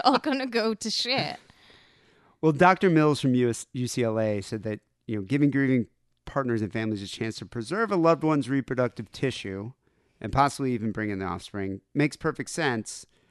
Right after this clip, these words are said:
Speaker 2: and can provide hope and comfort during a painful time.
Speaker 1: Yeah, to them, not to the kid.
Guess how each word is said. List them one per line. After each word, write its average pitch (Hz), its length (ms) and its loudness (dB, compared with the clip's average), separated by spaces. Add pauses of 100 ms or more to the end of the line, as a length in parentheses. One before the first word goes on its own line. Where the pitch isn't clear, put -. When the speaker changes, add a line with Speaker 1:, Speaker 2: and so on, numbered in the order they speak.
(420)
Speaker 2:
and 135 280 0
can 226 340 2
provide 175 380 4
hope 143 340 2
and 127 120 -2
comfort 127 360 -2
during 117 480 0 (120)
a 120 60 -6
painful 110 340 -4
time. 101 640 -4 (220)
Speaker 1:
Yeah, 320 160 4
to - 160 0
them, 240 520 -2 (120)
not 370 180 -4
to - 100 -10
the 277 100 -2
kid. - 680 -4